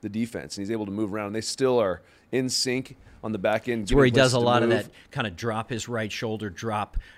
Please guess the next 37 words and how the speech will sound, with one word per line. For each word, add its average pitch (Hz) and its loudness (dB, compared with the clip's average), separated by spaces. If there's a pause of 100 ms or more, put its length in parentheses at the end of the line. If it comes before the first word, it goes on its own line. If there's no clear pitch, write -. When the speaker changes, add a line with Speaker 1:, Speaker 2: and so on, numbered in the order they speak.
Speaker 2:
his 117 -4
right 107 -2
knee 117 2
a 110 0
little 104 0
bit, 101 -6
and 107 -10
sort 113 -12
of 101 -16
throw 110 -8
that 101 -6
Speaker 1:
Yeah, 107 -8
he - -
Speaker 2:
modified 120 4
Speaker 1:
does 117 2
that. 117 6
Speaker 2:
sidearm. 120 4
Speaker 1:
He 214 2
even, 202 0
like, 139 2
Chase 175 0
Young 160 0
was 131 -2
coming 143 -2
off 135 0
the 113 -4
left 120 0
side, 135 2
um, 90 0 (440)
and 107 0
he 123 2
was 113 -2
working 127 -2
to 127 -2
the 110 -2
right, 120 2
and 104 -4